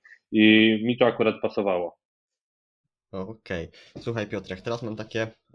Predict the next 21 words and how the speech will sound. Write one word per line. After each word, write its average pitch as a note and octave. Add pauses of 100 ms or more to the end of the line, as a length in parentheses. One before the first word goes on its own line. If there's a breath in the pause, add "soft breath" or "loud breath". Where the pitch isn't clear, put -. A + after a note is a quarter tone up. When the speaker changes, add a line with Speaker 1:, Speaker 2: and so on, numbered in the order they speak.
Speaker 2:
bardziej D#3+
luźniejsze B2
pytania. B2 (280)
Tak - (100)
na A#2
koniec G#2+
sobie G#2+
je G#2
przygotowałem. G#2+ (560 soft breath)
I C#3+
chciałbym, C#3
y, - (120)
jeszcze A#2
na B2+
wstępie. G2
Ty -
masz D#3
tylko C#3+ (200)
brata, A2+
tak? B2+ (720)
Speaker 1:
Tak. B2+